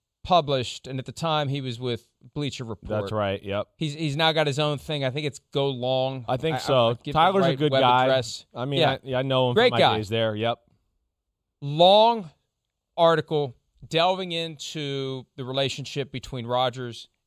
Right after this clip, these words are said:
Speaker 1: and Mike McCarthy,
Speaker 2: Right.
Speaker 1: who at the time had been fired, and everyone was trying to figure out what went wrong.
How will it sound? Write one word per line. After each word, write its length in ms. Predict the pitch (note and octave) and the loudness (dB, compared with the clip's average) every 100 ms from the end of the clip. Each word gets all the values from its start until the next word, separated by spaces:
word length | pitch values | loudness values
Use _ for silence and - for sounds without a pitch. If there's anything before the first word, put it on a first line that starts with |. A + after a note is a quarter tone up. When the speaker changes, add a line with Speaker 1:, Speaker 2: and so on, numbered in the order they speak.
| _ _ - | _ _ -14
Speaker 1:
and 100 | C3+ | -4
Mike 240 | B2+ A#2+ | -4 -4
McCarthy, 680 | B2 - A#2+ A2 - G#2+ G#2 | -8 -4 -2 -2 -4 -6 -6
Speaker 2:
Right. 260 | F#2+ G2 F#2 | -6 -6 -4
Speaker 1:
who 180 | C#3 B2 | -6 -6
at 100 | - | -10
the 60 | |
time 360 | A2 B2 A2 G#2 | -12 -6 -6 -6
had 140 | A2 | -8
been 140 | A2 G#2 | -8 -8
fired, 580 | - B2+ B2+ B2 B2 A2 | -2 0 2 0 -2 -4
and 320 | G#2 G#2 G#2 | -8 -10 -10
everyone 280 | A#2+ A#2+ G#2+ | -8 -8 -10
was 100 | - | -10
trying 160 | A#2 | -10
to 60 | G#2 | -10
figure 200 | A#2+ G#2+ | -10 -8
out 80 | G#2 | -8
what 140 | G2 | -10
went 160 | G2+ F2+ | -8 0
wrong. 320 | D3 C#3+ | 4 4